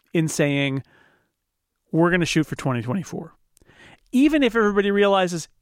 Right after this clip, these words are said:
it's not gonna be twenty twenty-four. But I think there's a very strong argument to be made, the, the, uh, cooperation of the current president aside, that pointing at that date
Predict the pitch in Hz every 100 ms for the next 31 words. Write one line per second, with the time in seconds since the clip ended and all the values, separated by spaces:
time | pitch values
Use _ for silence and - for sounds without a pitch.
0 | _ - 143 - 123 120 123 113 113 107
1 | - 120 127 - - - - - _ _
2 | _ _ _ - 139 196 185 180 _ _
3 | _ _ _ _ - 165 - 214 214 196
4 | 170 156 139 208 196 226 - 190 170 165
5 | 165 156 151 156 151 135 127 127 - _
6 | _ _ _ _ _ _ _ 143 160 156
7 | 156 160 156 151 156 135 127 - _ _
8 | - 180 175 180 160 165 147 - - 170
9 | 156 - 139 131 131 - - 165 131 110
10 | - 139 _ _ _ _ _ _ - 139
11 | 143 143 - _ _ _ - 208 220 214
12 | 185 170 170 151 160 147